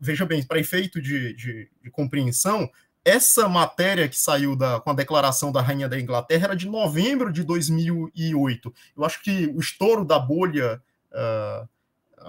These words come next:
foi meados de dois mil e oito, então você tem essa, esse ensaio na Nature publicado em outubro de dois mil e oito, a declaração e a reunião lá da,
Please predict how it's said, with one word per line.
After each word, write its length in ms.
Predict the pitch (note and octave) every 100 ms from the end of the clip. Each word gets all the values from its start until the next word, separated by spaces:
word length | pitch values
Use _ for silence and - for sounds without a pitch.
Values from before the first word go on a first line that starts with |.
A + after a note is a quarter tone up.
| F2
foi 180 | - C#3+
meados 720 | C#3+ C#3+ D3 C3+ F3+ F#3 D3
de 140 | C3 C#3
dois 240 | C#3+ B2+
mil 240 | C3+ C3+
e 100 | B2
oito, 400 | C3 F#3+ A#3+ A3+ A3
então 240 | D#3 D#3+ C#3+
você 220 | - D#3+
tem 240 | D#3+ D3
essa, 280 | D3 E3+ C#3+
esse 400 | C3+ - D3+ C3+
ensaio 480 | B2 - D#3+ E3 D#3
na 140 | C#3+ C3+
Nature 500 | C#3 C3+ - C#3 C3
publicado 500 | C#3+ C#3 C3 C3+ C3
em 40 | D3+
outubro 380 | D3 G#3+ C4
de 80 | F3+
dois 200 | D#3+ D3+
mil 120 | D3+
e 40 | D3
oito, 260 | F3+ F#3
a 40 | D3
declaração 680 | E3 E3+ E3 C#3 - F3+
e 60 | E3+
a 60 | C#3
reunião 600 | D#3+ E3+ D#3 F#3+ G3 D3+
lá 180 | C#3
da, 220 | B2+ A#2+